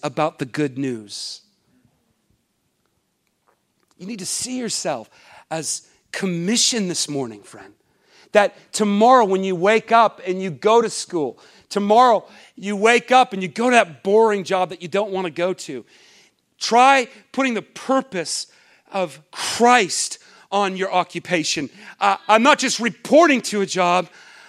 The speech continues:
I'm gonna go and I'm gonna share the good news. I don't know what that looks like for you. I'd encourage you not to be annoying in it, but I also would encourage you not to shy away from it either.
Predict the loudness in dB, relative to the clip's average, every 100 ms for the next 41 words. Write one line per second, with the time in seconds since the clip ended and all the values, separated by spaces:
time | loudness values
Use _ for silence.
0 | _ -6 -2 0 4 6 8 6 0 -2
1 | 0 0 0 2 4 6 6 4 2 0
2 | 2 2 2 4 4 4 4 4 4 6
3 | 4 4 2 2 2 0 2 -2 -2 -6
4 | -4 -4 2 2 2 -6 -2 -2 -2 -2
5 | 0 0 -2 -8 -4 -4 -2 -4 -4 -6
6 | -6 -8 _ _ _ _ _ _ _ 4
7 | 6 6 6 4 2 2 2 0 -2 2
8 | 4 4 2 2 2 0 _ _ _ _
9 | _ _ _ _ 2 2 2 -2 0 4
10 | 6 6 6 4 4 -4 -4 -2 -2 -4
11 | -14